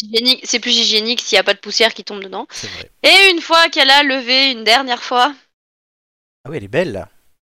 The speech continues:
Speaker 1: Ouais, elle a, elle a, euh, pratiquement, euh, ouais, doublé de volume. Et il faut donc, euh, mettre du lait avec un petit, euh,
Speaker 2: Pinceau.
Speaker 1: un petit pinceau et on l'enfourne. Et quand elle a commencé à lever, il faut enlever le ramequin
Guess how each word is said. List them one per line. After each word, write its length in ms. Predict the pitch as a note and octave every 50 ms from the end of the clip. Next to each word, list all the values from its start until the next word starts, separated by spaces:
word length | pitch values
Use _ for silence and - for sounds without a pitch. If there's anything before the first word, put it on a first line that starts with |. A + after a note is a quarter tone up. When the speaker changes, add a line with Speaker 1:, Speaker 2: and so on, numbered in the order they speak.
| _ _ _ _ _ _ _ _ -
Speaker 1:
Ouais, 100 | - - - - _ _ _ -
elle 140 | - A#3+ A#3
a, 180 | A3+ A3+ A3 - G#3
elle 80 | G#3+ G#3+
a, 180 | G#3 G3+ G3
euh, 360 | G3 F#3+ F#3 F#3 F#3 F#3 F#3 F#3 _
pratiquement, 600 | - - G#3+ G#3 - A3+ G#3+ - G#3+ G#3 G#3+ G#3+
euh, 320 | G3+ F#3+ F#3 F3+ F3+ F3+ F3+
ouais, 320 | F3 F#3 F#3 F3+ F3+ F3 F3 F3+ F3
doublé 200 | - G3 F#3 G#3+ G#3
de 40 | F#3+
volume. 240 | F#3+ F#3 F3 D#3+ - _ _ _ _ _ _ _ _ _ _ _ _ _ _ _ _ _ _ _ _ - - _
Et 60 | - B3
il 180 | B3 B3 B3+
faut 300 | - - - C#4+ D4 C#4+
donc, 260 | B3 B3 A#3 A#3 -
euh, 460 | A3+ G#3 G3+ G3 G3 F#3+ F#3 F#3+ F#3+ E3+ F#3+ F#3+ F#3 F#3
mettre 300 | G3+ A3 A3+ - - A#3
du 340 | G3 F3+ F3+ F#3 F#3 F#3 F#3 F3+
lait 300 | F3 F3+ F3+ G#3 F4 _ _ _ _ _ _ _ _ _
avec 280 | - G3+ F#3 F#3 - -
un 100 | F3 F3+
petit, 480 | F3 - F#3+ - - - - G3 F#3+ F#3
euh, 120 | F3 E3 D#3+ F3 F3 F3+ _ _ _ -
Speaker 2:
Pinceau. 360 | F#2+ F2+ - - - - F#3 _ _ _ _ _ _ _ _ _ _ _ _ -
Speaker 1:
un 100 | G3 G3+
petit 160 | F#3 - - -
pinceau 360 | - F3 E3+ - - A#3+ C#4
et 40 | C#4+
on 100 | B3 G#3
l'enfourne. 680 | G3+ G#3+ A3+ A#3+ - - - A#3 A3+ B3+ C#4 C#4 D#4+ E4+ - - - - - - - - - - - -
Et 100 | - G#3+
quand 200 | - C#4+ D#4 D4+
elle 120 | E4 C#4
a 80 | B3 A#3
commencé 420 | - - D4+ C#4+ C#4+ C#4 - -
à 80 | C#4 C4
lever, 320 | B3 A#3+ A#3 A3+ A3+ B3+
il 120 | C#4 C#4+ C#4
faut 180 | - - A3 -
enlever 280 | - A#3 B3+ B3+ A#3+ C#4
le 100 | C4 A#3
ramequin 480 | G#3+ G#3+ A3 A3+ A3 - G#3 G3+ G3